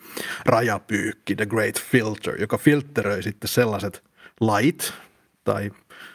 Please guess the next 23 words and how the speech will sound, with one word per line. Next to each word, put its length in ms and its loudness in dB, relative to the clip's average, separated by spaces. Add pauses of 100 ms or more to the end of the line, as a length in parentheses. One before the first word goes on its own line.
(100)
niinku 220 -6
ihmiset, 480 -2 (380)
jotka 240 -4
eivät 320 2
siihen 260 -2
pysty 420 -4
pois, 280 4
ja 60 -6
sitten 280 -2
vaan 140 2
muutamat, 600 0
hyvin 240 2
pieni 320 -2
osa 260 -6
lajeista 500 -4
sitten, 360 -8 (640)
sitten 360 -6
tota, 260 -2 (1000)
ryhtyy 420 0
ja 120 -2
pääsee 480 0
tällaisiksi 560 -8 (280)
moniplanetaarisiksi 1400 -4